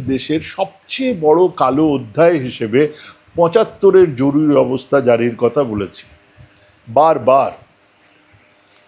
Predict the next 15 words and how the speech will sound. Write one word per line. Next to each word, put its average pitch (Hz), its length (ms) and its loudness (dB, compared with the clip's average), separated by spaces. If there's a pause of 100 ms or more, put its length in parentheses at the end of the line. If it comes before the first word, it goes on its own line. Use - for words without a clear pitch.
(680)
সংবিধানকে 202 760 0
সংশোধন 160 580 -4
করে 156 220 0
এক 156 180 2
স্বৈরাচারী 156 600 0
সরকার 143 480 0 (800)
মানুষের 214 540 0
অধিকার 175 480 0 (100)
কেড়ে 160 240 2
নিতে 143 240 -6
চেয়েছিল। 104 480 -8 (720)
আমরা 190 240 2
তার 226 180 0
প্রতিবাদ 190 540 0
করেছিলাম, 117 440 -4